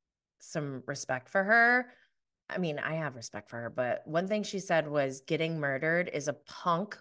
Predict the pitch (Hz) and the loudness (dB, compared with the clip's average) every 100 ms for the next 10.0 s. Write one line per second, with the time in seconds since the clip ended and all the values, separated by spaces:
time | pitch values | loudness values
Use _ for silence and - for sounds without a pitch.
0 | - 147 151 147 165 165 - 143 131 143 | -8 2 4 4 2 -2 -4 -2 0 -2
1 | 143 139 135 139 175 - _ 196 190 - | -4 -4 -4 -2 -2 -4 _ -2 -2 -4
2 | 196 - 208 202 - 202 - - - 190 | -4 -6 -12 -10 -8 -10 -10 -20 -4 -4
3 | - 185 175 196 190 170 175 165 160 - | 2 4 4 2 2 4 6 6 4 -2
4 | - _ _ _ _ _ _ - 160 190 | -20 _ _ _ _ _ _ 2 4 6
5 | 254 320 370 392 392 _ _ _ _ - | 4 4 2 0 -6 _ _ _ _ 0
6 | 196 196 190 190 180 - - 202 208 208 | 4 6 6 6 2 -4 -4 4 8 8
7 | 196 165 165 165 160 156 147 127 123 101 | 4 -2 2 2 2 -2 -4 -4 -6 -8
8 | - _ _ _ - 156 160 131 131 104 | -12 _ _ _ -12 -2 0 0 -2 -6
9 | 64 135 160 135 123 127 117 62 135 | -8 -12 -10 -4 -4 -4 -6 -6 -8